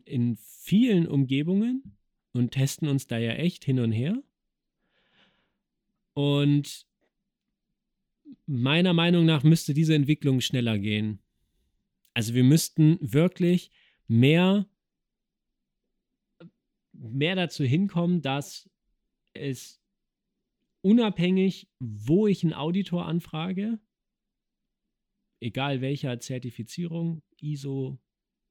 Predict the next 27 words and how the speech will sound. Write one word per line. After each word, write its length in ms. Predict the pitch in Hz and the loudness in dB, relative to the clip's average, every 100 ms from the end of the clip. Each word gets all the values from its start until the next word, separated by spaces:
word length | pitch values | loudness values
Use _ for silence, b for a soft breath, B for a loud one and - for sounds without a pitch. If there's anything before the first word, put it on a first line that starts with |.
| _ | _
irgendwie 380 | - - 117 117 | -20 -16 -14 -12
B 220 | 107 117 | -10 -8
S 140 | 113 - | -8 -8
I, 320 | 151 160 156 _ _ _ _ _ _ _ | -6 -6 -6 _ _ _ _ _ _ _
ähm, 480 | 123 117 120 113 - | -8 -6 -4 -6 -8
tisax 500 | - 175 156 139 - | -10 -10 -8 -10 -8
und 120 | 120 | -8
Co., 360 | 110 139 185 240 _ _ _ _ _ | -6 -6 -6 -8 _ _ _ _ _
ich 220 | - 113 123 | -10 -8 -6
weiß, 600 | 113 151 240 233 - - _ _ _ _ _ | -4 -4 -6 -8 -14 -20 _ _ _ _ _
dass 160 | 117 135 | -10 -6
ich 120 | 123 | -4
mit 120 | 143 | -2
meinem 280 | 135 127 127 | -2 -2 -2
pragmatischen 760 | - 123 120 175 208 233 - | -6 -8 -4 -2 -2 -2 -2
Ansatz, 760 | 196 175 196 220 262 - - _ | -2 0 0 0 -6 -10 -20 _
weil 100 | - | -10
ich 60 | 98 | -4
mir 120 | 117 | -2
wirklich 240 | 131 110 | -2 -8
Gedanken 580 | - 110 120 147 208 202 | -10 -8 -4 -2 0 0
gemacht 400 | 196 190 208 - | 0 -2 -4 -6
habe, 440 | 160 175 180 233 269 _ _ _ _ _ _ _ _ - | -6 -6 -6 -8 -12 _ _ _ _ _ _ _ _ -8
keine 380 | 143 175 202 196 | -4 0 2 2
Sorge 500 | 131 143 165 185 165 | 0 -2 -2 -4 -4
habe, 320 | 175 175 190 | -4 -4 -2
hinterher 880 | 156 143 160 170 156 165 170 180 | 0 -2 -2 -2 0 0 -2 -4